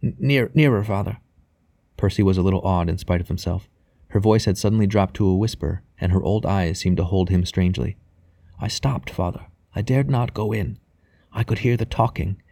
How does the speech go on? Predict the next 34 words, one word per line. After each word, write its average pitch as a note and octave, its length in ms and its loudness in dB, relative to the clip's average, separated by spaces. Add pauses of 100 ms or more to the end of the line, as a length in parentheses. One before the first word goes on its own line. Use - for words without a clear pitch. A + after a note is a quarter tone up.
(100)
and G#2 120 -4
I A2 60 0
could - 160 -4
see A2+ 180 -4
the F2+ 140 -4
light, F#2 320 -8 (360)
and - 80 -2
I F2+ 80 -2
dared A#2+ 300 -2
not A#2+ 180 -2
to - 60 -10
go - 200 -6
in. G#2+ 280 -6 (480)
Father, A2+ 340 0
it F2+ 80 -2
was - 160 -6
Felsenburgh G#2 560 -2
in F#2 80 -4
that F#2+ 160 -4
room." A#2+ 240 -6 (1200)
From A2 160 4
beneath G2 360 6
came F#2 180 4
the F2 60 4
sudden A2+ 280 0
snap A2 320 0
of F#2+ 100 -2
a G2+ 60 2
door, G2 300 0
then F#2 140 2
the F#2 60 2
sound F#2+ 300 2
of G2 60 0
footsteps. - 520 -4